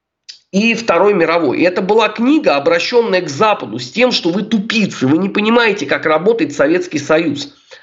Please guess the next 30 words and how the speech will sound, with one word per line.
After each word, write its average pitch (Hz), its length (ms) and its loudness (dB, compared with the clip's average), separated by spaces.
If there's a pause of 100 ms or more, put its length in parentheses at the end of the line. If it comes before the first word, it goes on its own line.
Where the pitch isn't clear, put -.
А 135 100 0
они 156 240 0
действуют 196 500 -2
правильно, 180 480 0
они 160 200 0
понимают, 180 840 0
что - 280 -2
творят. 120 540 -2 (920)
Э, 147 220 4
Владимир 220 400 2
Владимирович 269 520 0
Путин 185 500 -4 (800)
более 240 400 2
двадцати 185 460 -2
лет 190 220 0
назад 135 440 2
в 139 40 2
одном 233 300 2
из 196 80 -2
выступлений 180 580 -2
сослался 202 720 0
на 147 80 4
Евгения 147 420 0
Эдуардовича 160 760 -2 (100)
и 175 80 -2
порекомендовал 185 760 2
всем 233 300 0
его 175 160 2
книгу 180 340 -4
прочитать. 156 560 -4